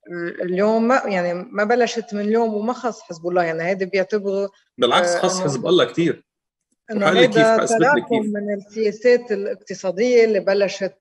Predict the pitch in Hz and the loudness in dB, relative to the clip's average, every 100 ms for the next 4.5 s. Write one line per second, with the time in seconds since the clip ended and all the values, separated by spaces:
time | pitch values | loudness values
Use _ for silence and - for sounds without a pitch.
0 | 185 170 - - 185 190 180 190 180 180 | -6 -4 -4 -6 -8 -8 -6 -6 -6 -8
1 | 185 185 _ _ _ _ - 92 92 92 | -10 -12 _ _ _ _ -6 -4 -4 -4
2 | 85 87 92 95 - - - - 131 131 | -8 -8 -10 -10 -12 -8 -6 2 2 4
3 | 131 120 151 185 240 226 208 208 123 120 | 2 2 2 4 4 6 4 2 -4 -6
4 | 123 117 117 107 | -6 -2 -2 -4